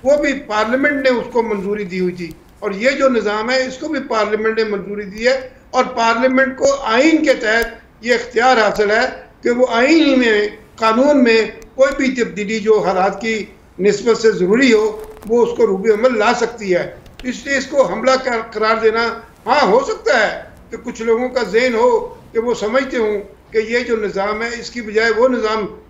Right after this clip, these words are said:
जो पहले था, वो रहना चाहिए। ये तो दुनिया भर का कायदा है, जो नि-, जब भी नया कोई निज़ाम आता है,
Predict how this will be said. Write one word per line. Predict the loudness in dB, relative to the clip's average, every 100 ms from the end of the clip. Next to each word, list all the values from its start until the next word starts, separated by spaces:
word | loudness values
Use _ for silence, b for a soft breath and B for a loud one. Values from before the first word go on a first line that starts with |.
| -2
जो |
पहले | -2 0 2 2
था, | 2
वो | 0 2
रहना | 2 2
चाहिए। | 0 0 2 0 0 -6 -20 _ -2
ये | 0
तो | 0 -4 -12 -20 -20 _ -6
दुनिया | 0 0
भर | 2 0
का | 2
कायदा | 0 2 2 2
है, | 2 2 4
जो | 2 2 -4 -20 -6
नि-, | -6 0
जब | 0 0
भी | 0
नया | 4 4
कोई | 2 0
निज़ाम | 0 0 0 0
आता | 0 0
है, | 0 -2 -8